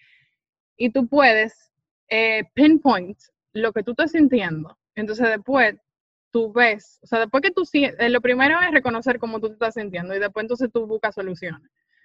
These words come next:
Y eso es básicamente lo que yo tra-, trato de hacer con mis hijos. Yo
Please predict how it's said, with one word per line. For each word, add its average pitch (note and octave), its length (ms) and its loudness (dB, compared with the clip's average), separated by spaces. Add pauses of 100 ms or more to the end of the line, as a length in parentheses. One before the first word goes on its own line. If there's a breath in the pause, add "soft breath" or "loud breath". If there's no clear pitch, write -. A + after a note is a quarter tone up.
(640)
Y A3+ 140 2
eso A#3+ 200 2
es C4+ 100 4
básicamente C4 440 2
lo A#3 80 2
que A#3 60 -2
yo A3+ 60 2
tra-, A#3 220 -4 (140)
trato A3 260 2
de A#3 80 0
hacer A3+ 180 -2
con A#3+ 120 -4
mis C4 160 2
hijos. A3 360 -6
Yo G3+ 420 -6